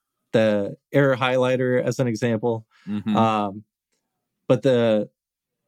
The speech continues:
Speaker 1: basically what I, what I've discovered is the, the Ruby language server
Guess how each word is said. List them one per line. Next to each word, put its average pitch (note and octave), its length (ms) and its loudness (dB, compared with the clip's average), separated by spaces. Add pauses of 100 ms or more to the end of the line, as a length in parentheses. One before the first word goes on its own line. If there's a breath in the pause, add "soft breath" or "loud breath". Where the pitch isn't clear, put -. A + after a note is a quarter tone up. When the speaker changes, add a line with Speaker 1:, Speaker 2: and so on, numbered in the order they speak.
(260)
Speaker 1:
basically D#3+ 440 4
what C3+ 140 2
I, C3 80 -2 (440)
what C#3 140 2
I've C#3+ 240 -2
discovered B2 500 0
is A2+ 240 -2
the, A2 340 0 (100)
the B2 140 -4
Ruby B2 300 0
language A#2 340 0
server D#3 460 -2